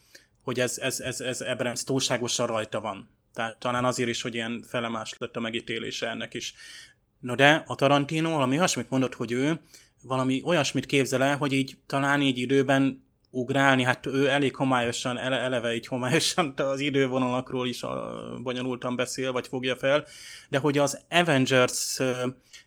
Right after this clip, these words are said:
ö, Infinity War, tehát az utolsó Avengers filmben tudjátok, amikor ott ugye ilyen külső szemszögből újraéltünk különböző időbeli eseményeket, hogy valami ilyesmiben ő visszamenne, nem tudom, a Kán haragjáig, vagy nem, tehát valami ilyesmiről volt ott szó, hogy ő,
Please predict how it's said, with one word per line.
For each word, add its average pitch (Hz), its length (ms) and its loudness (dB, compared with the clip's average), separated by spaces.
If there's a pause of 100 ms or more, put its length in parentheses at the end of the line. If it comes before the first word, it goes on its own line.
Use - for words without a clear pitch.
(300)
ö, 131 280 -2
Infinity 135 520 2
War, 127 220 6
tehát - 100 -4
az 131 100 2
utolsó 139 400 2
Avengers 131 500 6
filmben 131 320 4
tudjátok, 127 440 2
amikor 123 340 0
ott 123 200 -4
ugye 123 300 4 (440)
ilyen 127 240 -4
külső 139 360 4
szemszögből 123 540 0
újraéltünk 120 680 2
különböző 117 520 -4
időbeli 113 420 -2
eseményeket, 151 680 -2
hogy - 80 -12
valami 151 200 2
ilyesmiben 143 640 2
ő 147 80 0
visszamenne, 135 580 4
nem 127 160 2
tudom, 123 220 -2
a 117 60 -4
Kán 131 260 0
haragjáig, 131 640 0
vagy 117 160 -4
nem, 123 160 -4 (480)
tehát - 180 -8
valami 139 220 0
ilyesmiről 120 500 -4
volt 117 220 -10
ott 120 100 -8
szó, 123 180 -8
hogy 123 160 -8
ő, 143 180 -4